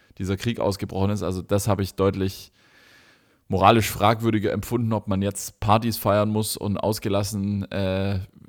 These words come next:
mit ausgelassener Stimmung, wenn parallel, äh, achthundert Kilometer weiter östlich, äh, Menschen, ja, K-, äh, Kinderheime evakuiert werden und Schulen ausgebombt werden. Das finde ich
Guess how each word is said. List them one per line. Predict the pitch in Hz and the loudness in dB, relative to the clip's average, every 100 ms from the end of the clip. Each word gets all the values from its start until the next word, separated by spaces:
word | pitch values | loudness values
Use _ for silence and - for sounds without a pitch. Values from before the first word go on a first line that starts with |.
| - | -16
mit | - 104 | -6 -2
ausgelassener | - 107 110 101 104 | -2 0 0 0 0
Stimmung, | 95 - 117 117 113 | 0 0 2 2 2
wenn | 95 98 98 | 0 2 0
parallel, | 104 92 95 101 107 95 - _ - - | 0 2 2 2 2 0 -6 _ -20 -14
äh, | - | -8
achthundert | - - 107 95 - | -8 -4 -2 -2 -2
Kilometer | 120 110 104 98 98 98 95 - - | -2 0 0 2 2 2 0 -6 -10
weiter | - 98 95 95 92 | -2 0 0 0 -2
östlich, | 101 - 101 98 - - | -4 -6 -6 -6 -8 -10
äh, | 71 85 | -6 -4
Menschen, | 98 95 104 107 104 104 - _ - _ | -2 -4 -4 -4 -4 -6 -12 _ -20 _
ja, | 92 92 92 _ | -2 -2 -4 _
K-, | - - | -12 -8
äh, | 62 | -6
Kinderheime | - 117 107 107 104 | 0 2 4 4 2
evakuiert | 98 104 - 107 107 | 0 0 0 -2 -2
werden | 104 101 104 | 0 0 -2
und | - 101 | -4 -6
Schulen | 95 123 | -4 -4
ausgebombt | 98 101 - 98 98 95 | -2 -4 -6 -4 -4 -2
werden. | 101 107 | -2 -2
Das | 104 | -4
finde | - 101 | -4 -4
ich | 101 - | -6 -14